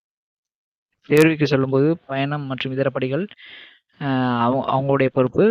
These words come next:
விண்ணப்பதாரரின் பிரபலம் அல்லது வே-, எந்த ஒரு ஆதரவு செய்யாமல் பரீட்சை மையத்தில் தகுதி பெறுவதை தவிர்க்க வேண்டும். விண்ணப்பதாரரின் விவரங்கள் ஏதேனும் தவறுகள் இருந்தால்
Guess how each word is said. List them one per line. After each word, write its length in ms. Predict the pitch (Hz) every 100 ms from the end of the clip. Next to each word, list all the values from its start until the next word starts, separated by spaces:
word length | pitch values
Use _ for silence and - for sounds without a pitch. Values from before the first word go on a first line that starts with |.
| 233 160
விண்ணப்பதாரரின் 720 | 143 151 151 143 135 135 127
பிரபலம் 420 | 135 135 143 139
அல்லது 280 | 139 135 131
வே-, 260 | 123 127 127 131
எந்த 220 | 131 143
ஒரு 160 | 147 139 127
ஆதரவு 360 | 127 143 139
செய்யாமல் 340 | 131 123 139 160
பரீட்சை 320 | 127 127 147
மையத்தில் 380 | 139 131 143 135
தகுதி 220 | 135 139
பெறுவதை 280 | 135 135 143
தவிர்க்க 340 | 131 123 135
வேண்டும். 300 | 131 127 175 208 - - - -
விண்ணப்பதாரரின் 560 | 147 151 156 156 147 139
விவரங்கள் 320 | 139 139 131
ஏதேனும் 260 | 135 143 131
தவறுகள் 300 | 135 135 135
இருந்தால் 300 | 131 160